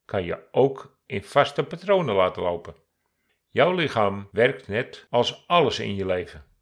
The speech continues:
En als je het waarom vindt, is het oplossen op verschillende manieren aan te pakken. In het waarom zie ik de weg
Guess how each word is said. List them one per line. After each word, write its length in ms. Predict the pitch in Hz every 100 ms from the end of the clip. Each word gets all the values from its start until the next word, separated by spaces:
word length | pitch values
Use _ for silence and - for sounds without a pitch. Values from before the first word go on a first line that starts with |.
| _ _ _ _ _ _ _ _ _
En 160 | 113
als 260 | - 139 -
je 80 | 120
het 360 | 107 107 - -
waarom 500 | 98 98 120 175 175
vindt, 440 | 196 190 185 - _ _ _
is 160 | - 107
het 240 | 95 -
oplossen 760 | - 139 139 156 143 156 165 _
op 200 | - 113
verschillende 640 | - - - 123 151 180 170
manieren 540 | 156 143 123 120 123 _ _
aan 200 | 156 113
te 100 | 87
pakken. 340 | 87 - _ _ _ _ _ _ _ _ _ -
In 140 | 170
het 280 | 170 - -
waarom 580 | 101 117 131 147 214 240
zie 220 | - - 143
ik 160 | 101
de 240 | 98 87 76
weg 440 | 135 - - -